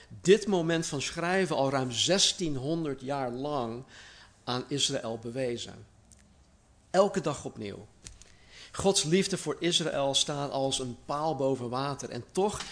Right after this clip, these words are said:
durven zij aan Gods liefde te twijfelen. God beschuldigt Israël van het niet herkennen en het niet erkennen van zijn liefde. En sterker nog, hij, eh, God stelt hun ondankbaarheid eigenlijk aan de kaak. Want Israël zegt:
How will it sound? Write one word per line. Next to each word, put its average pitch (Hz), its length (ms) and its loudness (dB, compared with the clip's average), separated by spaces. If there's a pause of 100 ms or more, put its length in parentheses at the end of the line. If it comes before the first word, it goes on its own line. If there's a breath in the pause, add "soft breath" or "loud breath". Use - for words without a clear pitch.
(260 loud breath)
durven 165 400 0
zij 135 300 -2
aan 127 240 -6
Gods - 300 -10
liefde 113 500 -8 (640 soft breath)
te 113 100 -14
twijfelen. 135 640 -8 (1300 soft breath)
God 202 240 -2
beschuldigt 185 560 2
Israël 165 460 0
van 135 200 -2
het 131 200 -2
niet 151 340 0
herkennen 139 720 -4
en 131 180 -6
het 131 100 -2
niet 139 280 -4
erkennen 139 640 -2
van 123 200 -4
zijn 117 180 -2
liefde. 120 440 -4 (840 loud breath)
En 131 120 -6
sterker 180 380 6
nog, 143 220 4
hij, 143 320 2 (240 loud breath)
eh, 135 120 -2
God 165 200 2
stelt 156 260 6
hun 143 160 0
ondankbaarheid 139 840 0
eigenlijk 120 380 -4
aan 110 140 -6
de 113 60 -8
kaak. 101 320 -6
Want 123 200 -6
Israël 160 480 2
zegt: 135 320 0